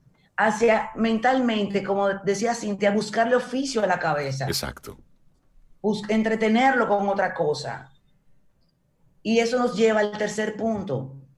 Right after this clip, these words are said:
Speaker 1: trabajar emociones elevadas. Fíngelas hasta que la creas. Fake it until you make it. O sea, fíngelo hasta que lo creas. Fíngelo hasta que lo logres.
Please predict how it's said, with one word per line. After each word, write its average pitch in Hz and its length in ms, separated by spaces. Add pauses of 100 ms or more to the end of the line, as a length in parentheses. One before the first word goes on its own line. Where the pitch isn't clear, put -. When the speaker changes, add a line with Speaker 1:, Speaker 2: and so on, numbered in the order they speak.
(500)
Speaker 1:
trabajar 196 840
emociones 180 960
elevadas. 143 1040 (1700)
Fíngelas 233 760
hasta 180 360
que 165 120
la 160 200
creas. 165 760 (720)
Fake 240 340
it 175 320
until 190 340
you 202 140
make 220 400
it. - 260 (100)
O 170 60
sea, 180 520 (100)
fíngelo 233 380
hasta 220 220
que 175 100
lo 156 220
creas. 165 640 (260)
Fíngelo 233 460
hasta 180 240
que 165 120
lo 151 100
logres. 175 1000